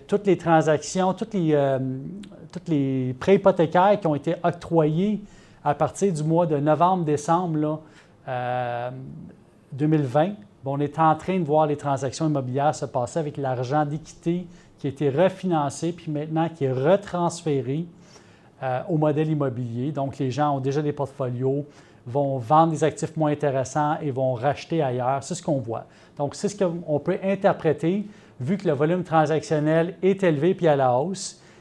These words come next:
et vu que, euh, les valeurs de transaction également. Maintenant, j'aimerais regarder avec vous quatre transactions. J'ai sorti mes quatre coups de cœur, comme je le fais d'habitude. Euh, ce mois-ci, j'en ai choisi quatre,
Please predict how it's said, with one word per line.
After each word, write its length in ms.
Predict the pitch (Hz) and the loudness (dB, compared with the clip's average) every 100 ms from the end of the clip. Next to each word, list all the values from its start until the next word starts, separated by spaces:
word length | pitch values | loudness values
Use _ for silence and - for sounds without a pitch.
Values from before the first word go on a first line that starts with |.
| - | -8
et 200 | 180 165 | 2 2
vu 220 | 139 170 180 | 4 0 -2
que, 360 | 156 151 160 147 | 2 4 4 0
euh, 640 | 131 131 127 127 127 123 | -4 -2 -2 -2 -2 -2
les 160 | 127 139 | -2 0
valeurs 340 | 139 135 147 | 2 4 4
de 80 | 139 | 4
transaction 540 | 135 131 127 117 151 147 | 0 -2 -2 -4 -4 -4
également. 400 | 120 113 120 - - - - _ _ _ - _ - - | -4 -8 -10 -14 -20 -20 -20 _ _ _ -20 _ -12 -4
Maintenant, 340 | 156 190 190 233 | 2 2 6 6
j'aimerais 280 | 190 175 214 | 6 6 6
regarder 280 | 180 175 175 | 6 6 6
avec 240 | 185 151 | 4 2
vous 300 | 143 202 208 - - - _ | 2 2 0 -6 -20 -20 _
quatre 240 | - 220 220 | 4 4 2
transactions. 720 | 190 180 160 151 - 175 190 | 2 2 2 0 0 -2 0
J'ai 120 | 151 | -2
sorti 300 | - 185 247 | -2 -2 0
mes 160 | 233 - | 0 0
quatre 280 | 214 214 | -2 -2
coups 180 | - 180 | -2 -4
de 100 | - | 4
cœur, 320 | 190 190 202 190 | 8 8 8 4
comme 140 | 165 | 0
je 100 | 147 | 0
le 60 | 147 | 2
fais 160 | 180 | 2
d'habitude. 720 | 160 135 120 - 175 185 139 - - - - - | 2 0 -2 -2 0 0 -4 -8 -18 -20 -20 -8
Euh, 80 | 143 | -8
ce 100 | - | -2
mois-ci, 260 | 165 156 208 | 0 0 2
j'en 160 | 185 | 2
ai 60 | 165 | 2
choisi 360 | - 156 135 127 | 0 -2 -2 0
quatre, 500 | 160 170 - - | 4 4 2 -12